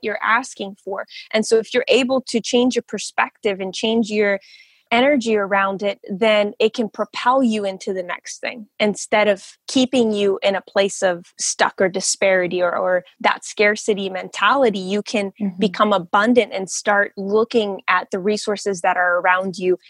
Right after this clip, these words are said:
Speaker 1: and become resourceful, because we are all naturally creative, resourceful, and whole. But
Speaker 2: Mm-hmm.
Speaker 1: when we just look at what's in front of us, we can't see the bigger picture, right? So I think that that's extremely valuable. Thank you for mentioning that.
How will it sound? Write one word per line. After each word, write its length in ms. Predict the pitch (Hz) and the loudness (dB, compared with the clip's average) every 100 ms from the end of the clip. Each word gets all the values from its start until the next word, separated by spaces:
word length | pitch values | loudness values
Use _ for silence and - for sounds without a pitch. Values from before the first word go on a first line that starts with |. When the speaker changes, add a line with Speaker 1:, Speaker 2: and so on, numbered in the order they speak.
| _ | _
Speaker 1:
and 200 | 202 190 | 0 2
become 440 | 214 - 214 320 | 0 2 2 4
resourceful, 520 | 330 240 196 190 - 196 | 4 2 -4 -6 -6 -6
because 340 | 208 226 196 | -4 -4 -2
we 140 | 226 | 2
are 160 | 233 214 - | 2 2 2
all 220 | 214 214 | 2 2
naturally 540 | 214 202 208 - 214 196 | 2 0 0 -4 -6 -6
creative, 380 | - 196 196 202 | -6 -4 -4 -4
resourceful, 560 | 190 - 202 196 196 185 | -14 -4 -2 -2 -8 -10
and 120 | 185 - | -10 -2
whole. 320 | 247 240 196 - - | 2 2 -2 -10 -2
But 120 | 208 | 0
Speaker 2:
Mm-hmm. 320 | 208 208 214 262 - - 214 | 2 2 2 2 -2 -10 0
Speaker 1:
when 200 | 220 214 | 0 2
we 80 | 214 | -2
just 320 | 185 220 - | -2 -4 0
look 180 | 220 214 | 0 0
at 140 | 220 | 0
what's 220 | 208 208 | 2 0
in 100 | 208 | -4
front 300 | 196 - 226 | -6 -2 0
of 120 | 233 190 | 0 0
us, 280 | 190 - 202 | -2 -4 -6
we 160 | 202 | -6
can't 380 | 190 - 208 185 | -6 -2 -2 -2
see 260 | - - 214 | -12 -2 0
the 100 | 190 | 0
bigger 400 | 185 190 185 180 _ | 2 2 4 -4 _
picture, 380 | 202 - - - _ _ | -8 -6 -6 -8 _ _
right? 220 | 190 196 | -2 -2
So 300 | - 190 180 _ - | 0 0 0 _ -6
I 80 | 233 | 0
think 220 | 220 214 | 2 4
that 160 | 196 - | 2 2
that's 240 | 196 - | 0 0
extremely 580 | 214 - - 214 214 196 | -4 -4 2 2 4 2
valuable. 640 | 180 175 180 - - 202 _ | 0 -2 -4 -4 -8 -8 _
Thank 220 | 214 214 | 2 2
you 80 | 202 | -2
for 160 | - 190 | -4 -4
mentioning 420 | 190 190 185 190 | -4 -4 -4 -2
that. 200 | - 98 | -2 -2